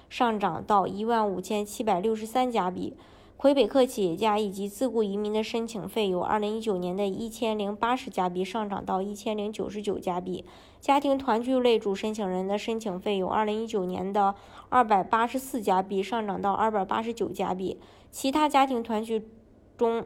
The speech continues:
成员申请费由二零一九年的一百一十四加币上涨到一百一十六加币，而且每位担保家庭成员成为魁北克永久居留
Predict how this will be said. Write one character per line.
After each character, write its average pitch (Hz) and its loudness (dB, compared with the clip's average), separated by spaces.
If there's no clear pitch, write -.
成 208 -4
员 208 2
申 233 -4
请 202 -6
费 220 -2
由 196 2
二 214 2
零 214 -2
一 233 -6
九 214 -2
年 190 -4
的 208 -2
一 214 -6
百 190 0
一 202 -2
十 226 -6
四 233 -8
加 190 2
币 185 -4
上 226 2
涨 190 -2
到 190 2
一 214 -4
百 214 -2
一 - -4
十 233 -8
六 254 0
加 - -2
币， 185 -6
而 220 6
且 233 2
每 190 0
位 240 4
担 247 2
保 202 2
家 214 0
庭 214 -4
成 208 -2
员 202 0
成 202 -6
为 202 2
魁 220 0
北 202 2
克 196 0
永 185 -2
久 202 0
居 208 -2
留 202 0